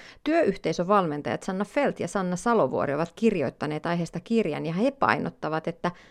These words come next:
argumentoi itsesi kanssa. Äläkä usko kaikkia ajatuksiasi. Psykologi Katariina Meskanen puolestaan vinkkaa aikuisia, vanhempia pohtimaan omaa kehosuhdettaan ja omaa sisäistä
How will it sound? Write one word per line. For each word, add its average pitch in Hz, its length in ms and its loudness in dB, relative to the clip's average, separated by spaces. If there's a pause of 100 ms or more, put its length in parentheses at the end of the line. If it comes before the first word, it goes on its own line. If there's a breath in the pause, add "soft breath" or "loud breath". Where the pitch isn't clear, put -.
(160 soft breath)
argumentoi 170 960 4
itsesi 165 360 -2
kanssa. 147 440 -4 (420 soft breath)
Äläkä 277 520 4
usko - 520 0
kaikkia 143 640 0
ajatuksiasi. - 840 -4 (1400 soft breath)
Psykologi 202 640 4
Katariina 165 560 0
Meskanen 214 640 2
puolestaan 165 760 0 (120)
vinkkaa 214 600 2
aikuisia, 226 580 2 (180)
vanhempia 226 640 4 (140)
pohtimaan 139 640 2
omaa 220 380 6
kehosuhdettaan 151 1120 -2 (420 loud breath)
ja - 140 6
omaa 220 320 8
sisäistä 175 540 -2